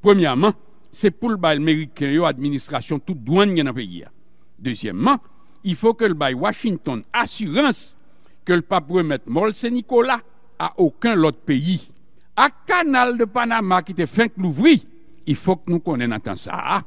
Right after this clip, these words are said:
Molse Nicolas te vin tourner un point stratégique très important pour les États-Unis.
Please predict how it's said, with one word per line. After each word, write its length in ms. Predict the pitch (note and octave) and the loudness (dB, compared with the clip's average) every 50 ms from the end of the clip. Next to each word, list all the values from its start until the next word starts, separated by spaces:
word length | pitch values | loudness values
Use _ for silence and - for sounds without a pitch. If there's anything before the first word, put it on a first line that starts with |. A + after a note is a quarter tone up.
| - - - - - - | -10 -18 -20 -20 -18 -14
Molse 360 | - F2 G#2+ A#2 B2 - - C#3+ | -8 -4 -4 -4 -4 -4 -4 -4
Nicolas 500 | A#2+ A#2 A#2+ - - B2 A2 F#2+ A2 G#2+ | -4 -4 -4 -6 -10 -12 -10 -10 -12 -10
te 120 | - B2 | -10 -10
vin 240 | G#2+ F#2 A2+ A#2 A2 | -8 -6 -4 -4 -4
tourner 420 | G#2+ - - B2 A2 G#2 G#2 G2+ G2+ | -4 -6 -6 -6 -4 -4 -4 -6 -6
un 80 | G2 | -8
point 220 | - - - D3 C3 | -8 -8 -8 -6 -6
stratégique 680 | - - - C3+ A#2 - - C3+ A2 F2 F2+ A2+ - - - | -8 -8 -10 -12 -12 -12 -12 -12 -12 -12 -12 -14 -16 -16 -14
très 280 | - - G3 B3 B3 | -8 -4 -2 -2 -2
important 600 | C4 B3 - B3+ A#3+ A3+ G3+ - C#4 C#4 C#4+ C4+ - - - - - - - - | -2 -4 -2 -2 -2 -2 -2 0 2 2 2 2 0 -4 -12 -20 -20 -20 -14 -8
pour 140 | D3 F#3 A3 | -4 0 2
les 160 | A#3 G3+ F#3 | 2 2 2
États-Unis. 420 | F#3 D#3 E3 C#3+ B2 A#2 E2+ C2+ | 0 -2 -2 -4 -4 -6 -10 -10